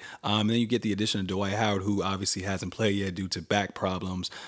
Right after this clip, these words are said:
Um, and, you know, you're in the Eastern Conference that, you know, that LeBron is not a part of anymore, so he's left it wide open.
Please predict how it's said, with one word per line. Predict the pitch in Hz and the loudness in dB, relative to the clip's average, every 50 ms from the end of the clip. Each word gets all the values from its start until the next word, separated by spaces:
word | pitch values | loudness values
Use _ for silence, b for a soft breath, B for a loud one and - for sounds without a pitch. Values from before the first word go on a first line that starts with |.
| B B - | B B -4
Um, | - 98 98 98 95 95 | -2 0 0 2 2 0
and, | 95 98 95 92 87 85 | 0 0 -2 -2 -2 -2
you | 95 101 | -2 -2
know, | 101 98 | -2 -2
you're | 98 101 104 104 | -2 -2 -2 -2
in | |
the | 98 90 | -2 -2
Eastern | 107 107 - 101 95 | -2 -2 -2 -2 -4
Conference | - - 113 117 123 - - 107 101 98 - | -4 -2 -2 -2 -2 -2 -2 -2 -2 -2 -2
that, | - 101 98 95 - - | -2 0 -2 -2 -2 -4
you | 95 95 | -4 -6
know, | 92 92 92 87 - - _ _ _ _ _ _ _ _ _ - | -4 -6 -6 -8 -10 -16 _ _ _ _ _ _ _ _ _ -4
that | - 101 95 | -4 -2 -2
LeBron | 95 90 - 101 104 104 104 95 90 | -2 -2 0 0 2 2 0 -2 -4
is | 87 95 - 98 | -4 -4 -4 -2
not | 98 95 95 | -2 -4 -4
a | - | -2
part | - 104 110 117 | 0 2 2 2
of | 101 95 | 2 0
anymore, | 92 95 92 92 92 - | -2 -2 -2 -2 -2 -2
so | - 95 | -2 -2
he's | 92 87 92 | -2 -2 -2
left | 101 101 98 - | -4 -4 -2 -2
it | 101 | -2
wide | 98 98 95 92 | -2 0 0 0
open. | 95 107 135 - - 107 95 95 | 0 0 0 0 0 -2 -2 -4